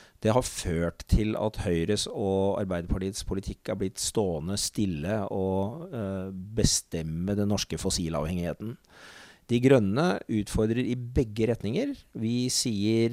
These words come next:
eh, at det er ingenting som tilsier at Høyres miljøpolitikk skal være noe dårligere enn Arbeiderpartiets, og det er ingenting som tilsier at Arbeiderpartiet skal være dårligere enn Høyres. Ved å presse på begge,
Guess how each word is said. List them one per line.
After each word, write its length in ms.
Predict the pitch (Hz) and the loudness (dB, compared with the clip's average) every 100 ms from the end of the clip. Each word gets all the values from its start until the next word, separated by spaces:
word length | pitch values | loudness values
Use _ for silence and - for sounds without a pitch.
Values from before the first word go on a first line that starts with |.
| 127 | -2
eh, 580 | 101 113 107 107 107 101 | -4 -2 -2 -2 -4 -6
at 120 | 107 | -4
det 100 | 107 | 0
er 160 | 107 151 | 0 0
ingenting 340 | 123 143 117 | 0 0 -2
som 120 | 113 113 | -4 -4
tilsier 720 | - 90 87 85 - 101 104 | -2 -2 -4 2 4 4 2
at 80 | 104 | 2
Høyres 720 | 90 85 87 104 - - - | 2 2 2 2 2 0 0
miljøpolitikk 560 | 104 95 90 92 101 104 | 0 2 2 0 -2 -4
skal 160 | - | -2
være 80 | 95 | 0
noe 180 | 101 104 | 0 2
dårligere 720 | 107 95 82 85 101 107 101 104 | 2 2 0 0 2 2 0 -2
enn 240 | 95 98 | -2 -2
Arbeiderpartiets, 800 | 104 98 92 95 139 254 - - | 0 0 0 0 0 0 -2 -2
og 60 | 127 | -2
det 120 | 135 | 0
er 100 | 131 | 0
ingenting 320 | 101 101 101 | -2 -2 -6
som 140 | 98 104 | -6 0
tilsier 580 | - 90 82 80 98 95 | 2 2 0 -2 -2 -2
at 120 | 104 | 0
Arbeiderpartiet 580 | 104 90 85 - 95 - | 0 0 0 0 -2 -2
skal 180 | 98 | 0
være 100 | 101 | 2
dårligere 480 | 107 95 85 95 107 110 | 4 4 2 -2 -2 -2
enn 160 | 98 | -2
Høyres. 480 | 92 98 220 - - _ - - - - - - | 2 4 4 2 -4 _ -20 -20 -20 -20 -14 -2
Ved 240 | 107 110 | 4 6
å 100 | 120 | 6
presse 400 | - 127 - - | 6 6 4 2
på 140 | 117 | 4
begge, 340 | 123 101 151 | 4 6 6